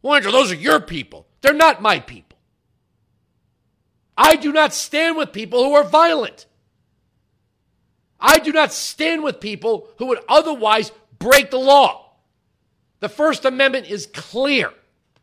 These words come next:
To assemble peaceably. That means peacefully. What took place at the Capitol was wrong. I don't, I'm, I'm so sick of saying it.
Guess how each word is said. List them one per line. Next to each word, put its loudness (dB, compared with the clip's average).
To -6
assemble -2
peaceably. -8
That 0
means -8
peacefully. -2
What 0
took -10
place -6
at -14
the -10
Capitol -4
was -4
wrong. 2
I -2
don't, -6
I'm, -10
I'm -8
so -4
sick -8
of -12
saying 0
it. -20